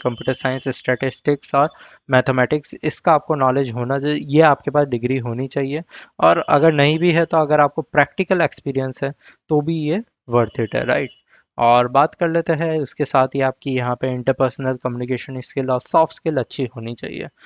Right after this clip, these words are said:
तो डिस्क्रिप्शन में मैं इसका लिंक दे दूंगा, सीधे apply now पे क्लिक करके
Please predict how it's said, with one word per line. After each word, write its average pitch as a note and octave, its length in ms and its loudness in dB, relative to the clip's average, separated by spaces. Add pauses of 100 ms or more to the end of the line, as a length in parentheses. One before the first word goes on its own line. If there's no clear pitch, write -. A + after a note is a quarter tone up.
(260)
तो C#3+ 80 0
डिस्क्रिप्शन C3+ 480 0
में F#3 140 0
मैं F3 120 0
इसका E3 200 -2
लिंक C#3+ 340 -2
दे C#3+ 160 0
दूंगा, D3+ 260 -4
सीधे D#3 340 -4
apply C#3 420 0
now C3+ 160 -4
पे C#3+ 80 -6
क्लिक C3 280 -6
करके C#3+ 340 -2